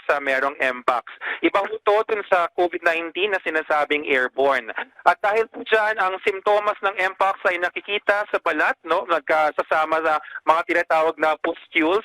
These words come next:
para po siyang mga taghiyawat na may puti sa loob at may konting umbilication or pagkalubog sa gitna. Ang importante ho dito ay meron din siyang kasabay karaniwan na lagnat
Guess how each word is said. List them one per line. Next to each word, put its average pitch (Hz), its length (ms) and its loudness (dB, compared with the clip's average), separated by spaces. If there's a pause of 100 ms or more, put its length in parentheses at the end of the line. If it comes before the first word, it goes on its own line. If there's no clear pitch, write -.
(120)
para 175 240 0
po 185 160 -2
siyang 180 240 0
mga 170 240 0
taghiyawat 160 640 0
na 160 240 2 (240)
may 170 160 0
puti - 400 -6
sa 165 80 2
loob 156 400 2
at 156 160 -4
may 156 160 -4
konting 165 480 -2
umbilication 156 800 -2
or 147 240 2
pagkalubog 147 1200 0
sa - 160 -2
gitna. 180 480 -2 (320)
Ang 190 160 2
importante 226 480 0
ho 240 140 2
dito 247 320 0 (160)
ay 190 320 2
meron 202 240 2
din 208 160 0
siyang 202 160 0
kasabay 190 400 -2
karaniwan 175 560 0
na 160 80 0
lagnat 156 560 0